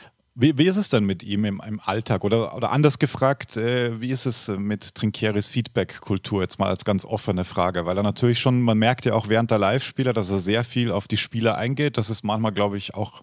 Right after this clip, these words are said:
nicht immer leicht. Ähm, aber er setzt sich ja sehr viel mit euch auseinander. Ist das so der richtige Eindruck, wenn man's so beschreibt?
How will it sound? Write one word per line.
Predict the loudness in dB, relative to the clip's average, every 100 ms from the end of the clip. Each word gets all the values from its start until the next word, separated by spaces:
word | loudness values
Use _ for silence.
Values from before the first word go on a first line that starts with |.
| -4
nicht | -2 -2
immer | 0 2 4
leicht. | 4 2 0 -4 -12 -20 -20 -20 -20 _ -2
Ähm, | 0 0 0
aber | 2 4
er | 4 2
setzt | 2 0
sich | -2 0
ja | 0
sehr | 4 4 4
viel | 2 2
mit | 2 2
euch | 0 0
auseinander. | -2 2 2 2 -2
Ist | -4 -10 -14 _ _
das | -6 -4
so | -2
der | 0
richtige | 0 -2 -4
Eindruck, | -4 -4 -4 -4
wenn | -2
man's | -2 0
so | -2
beschreibt? | -2 -4 -6 -10